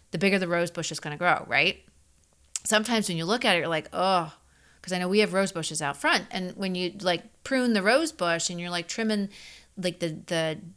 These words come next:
the dead stuff off, the stuff that's not growing anymore, the stuff that's not, you know, it actually harms the healthy part of the plant. But when you can trim that stuff back,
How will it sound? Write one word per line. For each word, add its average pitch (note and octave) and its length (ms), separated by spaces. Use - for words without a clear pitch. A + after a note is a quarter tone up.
the E3+ 120
dead G3+ 280
stuff - 400
off, - 460
the E3 80
stuff G3 320
that's F3+ 260
not F3+ 240
growing F#3 340
anymore, D#3+ 380
the D#3+ 120
stuff F#3 260
that's - 280
not, E3+ 380
you A3 80
know, G#3 80
it E3 80
actually A3+ 320
harms F#3 800
the F#3+ 600
healthy B3 340
part E3+ 240
of F3 80
the F#3 80
plant. C#4+ 340
But A3 120
when A3 140
you B3+ 100
can B3 140
trim E4 280
that C4 200
stuff G3+ 360
back, G#3 560